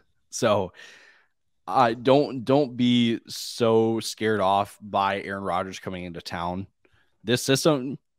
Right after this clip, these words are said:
will still want to run the ball, and Rodgers will still want to make plays on his own,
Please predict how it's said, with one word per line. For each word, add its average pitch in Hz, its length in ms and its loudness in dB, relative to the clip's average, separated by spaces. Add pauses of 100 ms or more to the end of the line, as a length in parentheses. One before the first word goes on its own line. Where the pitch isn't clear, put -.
will 110 360 4
still 127 280 2
want 110 220 2
to 92 260 -8 (260)
run 98 140 0
the 90 80 -6
ball, - 280 -6 (800)
and 98 380 -6 (240)
Rodgers 117 640 4 (520)
will - 160 2
still 127 240 6
want 120 200 6
to - 80 -6
make 117 200 -2
plays 113 200 -2
on 104 120 -2
his 95 120 -6
own, 117 380 -2